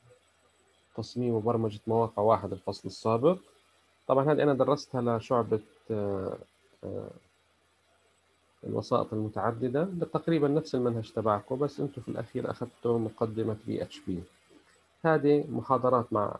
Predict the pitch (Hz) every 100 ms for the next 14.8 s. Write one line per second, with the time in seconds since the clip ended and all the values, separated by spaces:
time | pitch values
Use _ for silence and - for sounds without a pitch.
0 | - 107 107 107 110 120 117 110 107 127
1 | 120 123 139 160 160 143 143 131 120 -
2 | 110 110 - _ - 110 117 113 101 104
3 | 113 113 98 104 101 98 - _ _ _
4 | _ _ _ - - 120 120 131 120 127
5 | 123 123 92 82 - _ _ 107 110 -
6 | 101 90 - 90 - _ _ _ _ _
7 | _ _ _ _ _ _ 143 131 139 139
8 | 160 160 160 147 127 - 131 123 - 127
9 | 127 131 117 117 113 123 117 107 110 117
10 | 107 110 104 110 110 107 - 101 92 113
11 | 120 147 175 - _ - _ _ _ _
12 | _ _ _ _ _ - 131 127 117 110
13 | 113 113 113 117 143 - 104 98 104 117
14 | 110 104 101 95 101 107 113 139